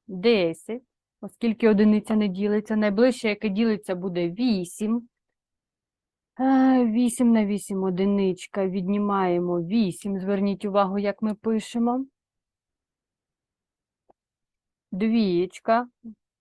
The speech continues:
в остачі. Зносимо вісім. Так, двадцять вісім ми ділимо на вісім, найближче це буде двадцять чотири. Двадцять чотири на вісім буде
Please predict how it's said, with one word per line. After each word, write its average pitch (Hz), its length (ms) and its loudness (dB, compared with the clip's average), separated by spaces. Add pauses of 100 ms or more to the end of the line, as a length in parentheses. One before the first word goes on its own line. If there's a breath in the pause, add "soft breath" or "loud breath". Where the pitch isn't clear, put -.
в 214 440 -4
остачі. 233 1000 -2
Зносимо 202 840 0
вісім. 208 920 -4 (1040)
Так, 196 420 4
двадцять 220 760 -2
вісім 196 880 -2
ми 196 120 0
ділимо 190 600 0
на 190 240 -2
вісім, 185 600 -4
найближче 185 680 -4
це - 140 -16
буде 175 240 -6
двадцять 190 640 0
чотири. 175 1000 -2
Двадцять 175 460 -8
чотири 185 380 -2
на 180 200 0
вісім 165 520 -6
буде 160 320 -4